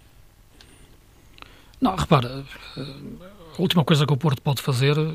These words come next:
é dizer que não é candidato na próxima época e só, e tem que preparar bases para ganhar na outra seguinte. Não, não pode fazer isso. Nem, não, acho que não,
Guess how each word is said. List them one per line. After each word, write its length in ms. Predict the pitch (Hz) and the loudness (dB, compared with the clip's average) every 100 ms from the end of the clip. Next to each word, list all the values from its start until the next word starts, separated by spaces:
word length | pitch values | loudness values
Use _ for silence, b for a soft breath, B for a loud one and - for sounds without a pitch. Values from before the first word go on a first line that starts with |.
| 165 | -6
é 180 | 143 127 | -4 -4
dizer 340 | 117 107 127 | -4 -4 -4
que 100 | 127 | -4
não 160 | 139 127 | -2 -2
é 140 | 120 | -2
candidato 480 | 117 131 123 120 113 | -2 -2 -2 -6 -4
na 80 | 123 | -4
próxima 340 | 131 123 123 | -4 -4 -2
época 360 | 120 131 - 143 | -2 -2 -4 -6
e 100 | 123 | -4
só, 140 | - | -4
e 400 | 123 127 - 127 117 - - - | -4 -6 -6 -6 -4 -6 -8 -6
tem 140 | 156 | -4
que 60 | 135 | -2
preparar 280 | 131 139 120 | -2 0 2
bases 300 | 123 151 - | 4 2 2
para 140 | 160 | -2
ganhar 200 | 127 135 | -4 -2
na 80 | 127 | 0
outra 260 | 135 135 120 | -2 -2 -2
seguinte. 420 | - 123 110 - | -4 -4 -10 -8
Não, 380 | 117 113 107 104 | -8 -6 -8 -8
não 240 | 110 127 | -4 -4
pode 340 | 113 147 131 - | -2 -2 -2 -4
fazer 280 | 131 131 117 | -6 -6 -8
isso. 200 | - 131 | -8 -4
Nem, 360 | 131 147 151 | 0 2 2
não, 520 | 139 117 110 110 107 113 | -2 -4 -6 -10 -8 -6
acho 180 | 113 - | -6 -4
que 100 | 131 | -4
não, 220 | 127 143 | -4 -6